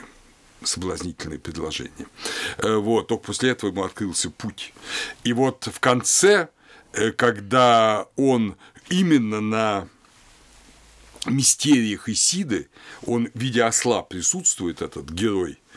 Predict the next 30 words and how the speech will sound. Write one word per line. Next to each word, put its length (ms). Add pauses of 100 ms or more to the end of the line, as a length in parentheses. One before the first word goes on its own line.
(120)
Луций, 540
да, 160
героя 400
Пулея. 480 (480)
И, 1040
э, 20
ему 240
является 540
во 140
сне 440 (180)
некая 440
великая 520
жена 340
и 80
говорит, 200
что 120
должен 280
съесть 480
розу 540 (300)
из 280
венка, 600
который 540
несут, 600 (400)
э, 280
вот, 360
во 100
время 760
священнодействий, 1040
тогда 460
ты 360